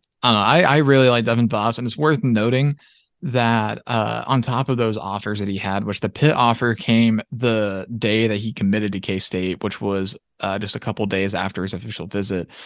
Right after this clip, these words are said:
Uh, Clemson and Florida have been poking around,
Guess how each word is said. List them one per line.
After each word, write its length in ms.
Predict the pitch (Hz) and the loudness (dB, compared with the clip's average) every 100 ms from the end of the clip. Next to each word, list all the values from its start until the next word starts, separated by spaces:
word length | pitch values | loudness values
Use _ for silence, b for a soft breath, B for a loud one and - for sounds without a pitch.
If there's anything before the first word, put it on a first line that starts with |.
| B B _ _ - | B B _ _ -4
Uh, 240 | 101 98 | -2 0
Clemson 680 | 113 - 143 147 143 143 139 | -2 2 6 6 8 6 4
and 220 | 131 113 | 4 2
Florida 480 | - 107 110 113 101 | 0 -2 2 2 0
have 140 | 104 104 | -2 -4
been 120 | 101 | -4
poking 360 | 95 104 113 | -4 -2 0
around, 500 | 101 87 90 98 113 | 0 -2 -4 -2 -2